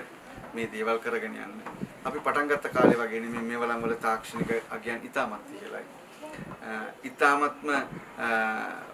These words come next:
කැමරාවල, ආම්පන්නවල මිල, අ, බොහොම පල්ලෙහා මට්ටමක තියෙන ඉස්සර වගේ ඉතාමත් මිල අධික නැහැ. ඒ හින්දා දැන් ඔයගොල්ලන්ට මේ දේවල් කරගෙන යන්න පුළුවන්. දැන් ඇත්තටම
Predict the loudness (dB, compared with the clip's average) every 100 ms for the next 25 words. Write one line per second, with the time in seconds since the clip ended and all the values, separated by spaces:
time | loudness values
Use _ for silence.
0 | -16 -18 -18 -14 -10 -10 -8 -2 6 10
1 | 10 10 8 8 8 8 6 4 4 4
2 | 4 4 4 2 2 2 0 -2 -8 -4
3 | 0 2 0 -6 -14 -14 -6 -2 -2 -2
4 | -4 -12 -16 -6 0 0 4 10 10 10
5 | 6 2 0 -4 -4 -4 -4 -4 -2 0
6 | -2 -2 -2 -2 -4 2 4 4 0 -8
7 | -8 -10 -12 -14 -18 -18 -16 -16 -16 -6
8 | -4 -2 0 0 0 0 0 0 -6 -6
9 | -2 2 2 0 -4 -2 2 2 2 0
10 | -2 -2 -2 -4 -6 -8 -8 -12 -16 -16
11 | -2 2 2 2